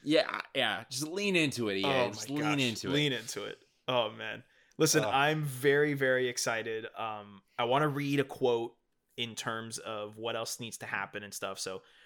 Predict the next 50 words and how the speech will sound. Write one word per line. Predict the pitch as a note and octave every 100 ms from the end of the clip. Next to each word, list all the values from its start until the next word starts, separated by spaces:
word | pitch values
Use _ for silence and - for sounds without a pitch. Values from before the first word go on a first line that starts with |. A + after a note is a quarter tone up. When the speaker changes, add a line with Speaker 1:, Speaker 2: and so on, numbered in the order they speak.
| - _
Speaker 2:
Holt | - C#3+ D3 - -
is, | C3+ B2+ B2 A#2+ - - A#2
um, | A#2 A2+ A2
the | B2
guy | B2 A#2
who | C3
made | A#2
the | A#2
announcement | A2+ A2 A2+ A2
from | G#2
E | G#2
A, | G#2+ G2+
and | A#2
he | B2+
has | A#2
a |
quote | A#2 B2+ A2 A2 - _ _ -
talking | A#2+ A#2 B2+
about | A#2 A#2 A2+ A2 - -
the | C3 A#2
early | C3 C3 B2+
focus, | - B2+ B2 A2 A2+ - - - _ _
saying | - B2 A#2+
that, | A#2 G#2 G#2 - - - _ _ _ -
uh, | G#2+ G2
the | G2 A#2+
early | C3 C3+
focus | C3+ C#3 C3+
is | A#2+
on | A2+
building | A#2+ A#2+ B2
a | A#2
team, | - B2+ A#2+ - _ _ _ _ _
building | C#3 D3 D#3
out | D3+ A#2+
a |
team | - C#3+ C3+
to | C3
develop | A#2+ A#2+ A#2+
the | A#2
game | A2+ A2+
and | G#2+
working | A2 A2
on | G#2+
the | G2
design. | - G2 E2+ F2+
And |
he | C#3 C3+
said, | C3+ A2+
quote, | - D#3+ C#3+ -